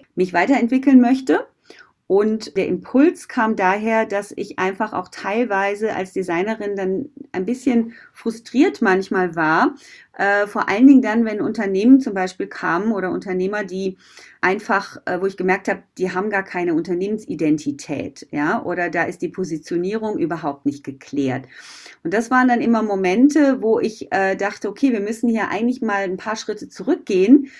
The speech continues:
äh, weil Design kann nur funktionieren, wenn die Inhalte klar sind. Also wenn du Botschaften hast, wenn, wenn, wenn da eine Markenseele da ist, sage ich mal, das ist so ein, ein Begriff, den ich gerne verwende.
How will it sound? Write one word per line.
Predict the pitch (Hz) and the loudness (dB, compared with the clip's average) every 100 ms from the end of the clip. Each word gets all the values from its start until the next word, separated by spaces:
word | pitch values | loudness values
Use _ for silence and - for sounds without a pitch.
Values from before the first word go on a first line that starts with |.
| - - _ | -20 -20 _
äh, | 190 190 196 | -2 0 2
weil | 202 202 | 2 2
Design | 214 185 220 302 | 0 0 2 4
kann | 277 262 - | 4 2 2
nur | - 240 233 _ | 4 4 4 _
funktionieren, | - 247 247 208 208 277 302 247 | 0 0 0 -4 4 8 8 6
wenn | 190 | 4
die | 185 | 2
Inhalte | 277 381 208 151 151 | 4 4 4 0 -4
klar | - 147 135 135 | -4 -6 -2 -4
sind. | 135 120 - | -2 -4 -6
Also | - 165 | -8 -6
wenn | 185 202 | -4 -4
du | |
Botschaften | 202 233 262 254 - - 175 | -2 -2 -2 -4 -4 -8 -6
hast, | 156 143 - | -4 -4 -4
wenn, | 156 160 160 151 | -2 0 0 -2
wenn, | 160 165 | -2 -2
wenn | 165 175 | 0 -2
da | 170 | 0
eine | 165 | 0
Markenseele | 160 156 180 220 - 208 180 - - - _ _ 139 147 185 220 240 202 | 0 0 0 -2 -2 -2 -2 -6 -20 -20 _ _ -12 -2 0 2 2 2
da | 170 190 247 | 0 2 2
ist, | - 165 160 | 2 -2 -2
sage | 151 147 | -4 -2
ich | 151 160 | -4 -4
mal, | 147 208 | -4 -4
das | 202 - | -8 -14
ist | - | -10
so | 160 | -10
ein, | - 156 156 | -6 -4 -4
ein | - 156 | -4 -6
Begriff, | 151 208 294 | -4 -2 -2
den | 190 170 | 0 -2
ich | 165 | -2
gerne | 165 156 156 | -2 -2 -2
verwende. | 151 147 139 156 285 | -6 -2 0 2 0